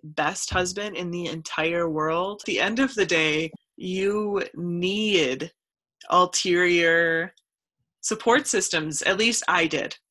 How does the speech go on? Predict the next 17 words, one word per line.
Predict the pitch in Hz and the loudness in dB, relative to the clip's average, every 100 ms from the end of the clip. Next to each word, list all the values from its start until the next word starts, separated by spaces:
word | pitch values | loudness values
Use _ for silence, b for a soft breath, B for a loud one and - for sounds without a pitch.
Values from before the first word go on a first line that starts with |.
| - - | -10 -2
I | |
shouldn't | 180 202 202 202 | 0 2 0 -2
speak | - 185 175 | 0 0 0
for | - | 0
anybody | 165 170 160 156 | 0 0 2 2
else. | 147 147 147 - - - | 2 0 -4 -6 -6 0
I | 180 185 | 2 2
knew | 185 175 | 0 -2
that | 160 160 | -2 0
I | 151 151 | 0 -2
did. | 151 - - - | -4 -6 -6 -2
And | 175 | 2
I | 175 180 | 2 2
needed | 185 202 214 214 202 | -2 -2 2 2 2
somebody | - 196 190 180 180 175 160 165 - _ _ _ _ _ _ _ _ _ - | -4 -4 0 2 2 0 -2 -4 -10 _ _ _ _ _ _ _ _ _ 0
that | 202 - | 2 2
understood | 202 196 180 - - 165 160 - - | 0 0 0 2 0 -2 -2 -2 -4